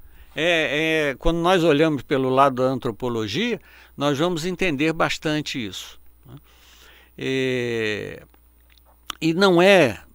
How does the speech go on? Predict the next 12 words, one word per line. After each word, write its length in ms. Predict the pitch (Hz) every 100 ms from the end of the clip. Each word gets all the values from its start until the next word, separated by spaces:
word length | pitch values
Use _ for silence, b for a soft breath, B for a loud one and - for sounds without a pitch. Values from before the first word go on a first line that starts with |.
| - _ _
só 340 | - - 175 170
com 200 | - 147
relação 760 | 135 147 120 - - 151 117 90 b b b b -
a 160 | 113
essa 320 | 113 120 -
questão 540 | 113 113 - - 135 127
da, 600 | 110 110 98 90 85 87
das 300 | 110 123 120
funções, 1000 | - 135 131 101 - 147 147 127 98 98
não 120 | 113
é? 160 | 143
Da, 520 | 113 107 95 92 98